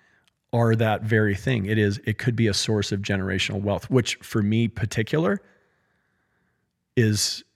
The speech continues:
you know, that, that makes me happy. Because the way things are going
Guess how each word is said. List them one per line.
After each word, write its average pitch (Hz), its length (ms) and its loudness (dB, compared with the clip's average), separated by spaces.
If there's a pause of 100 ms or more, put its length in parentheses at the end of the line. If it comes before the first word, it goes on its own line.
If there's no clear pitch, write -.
(100)
you 120 120 2
know, 104 100 0
that, 104 360 0 (100)
that 113 160 0
makes 107 240 -2
me 76 80 -8
happy. 120 420 -4 (1400)
Because 120 300 6
the 110 80 2
way 120 200 6
things 117 300 0
are 104 80 0
going 117 480 2